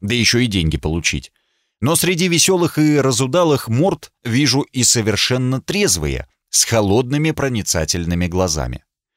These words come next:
У Валенштейна именно такой взгляд. Его герцогство, как мелькнуло в разговоре, расположено по эту сторону океана.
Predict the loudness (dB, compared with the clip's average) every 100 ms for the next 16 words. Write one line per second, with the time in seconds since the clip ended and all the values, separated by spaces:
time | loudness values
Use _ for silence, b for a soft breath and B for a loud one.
0 | _ _ _ 0 2 2 4 4 2 2
1 | 2 B B -2 0 2 2 2 0 -2
2 | 2 0 2 0 0 0 -2 -6 _ _
3 | _ _ _ -2 2 4 2 2 0 0
4 | -2 0 0 2 2 2 -2 _ -2 -2
5 | 0 0 -2 -2 0 2 2 2 2 0
6 | 2 2 2 -2 -6 _ _ -2 -2 0
7 | 0 2 2 0 -2 0 0 0 0 -2
8 | -2 -2 0 0 -2 0 -2 -2 -6 -12